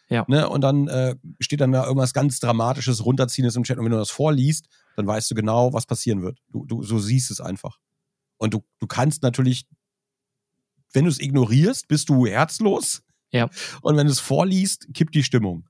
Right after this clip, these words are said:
Speaker 2: Also wie geht man damit um?
Speaker 1: Ja.
Speaker 2: Ich wür-, ich würde empfehl-, ich würde empfehlen, zu ignorieren, weil ein Stream nicht der, der Ort ist. Also ein Stream ist, ne,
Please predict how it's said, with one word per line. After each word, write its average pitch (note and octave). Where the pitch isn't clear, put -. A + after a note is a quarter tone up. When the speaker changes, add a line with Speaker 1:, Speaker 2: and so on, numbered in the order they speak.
Speaker 2:
Also A#2+
wie A#2+
geht C#3
man G#2+
damit G#2
um? G3
Speaker 1:
Ja. -
Speaker 2:
Ich -
wür-, C#3
ich F#3
würde F#3
empfehl-, D3+
ich C3+
würde C3
empfehlen, B2
zu -
ignorieren, A2
weil G#2+
ein G#2+
Stream A2+
nicht G#2+
der, G2
der -
Ort B2
ist. D#3
Also G#2
ein G2+
Stream A#2+
ist, -
ne, B2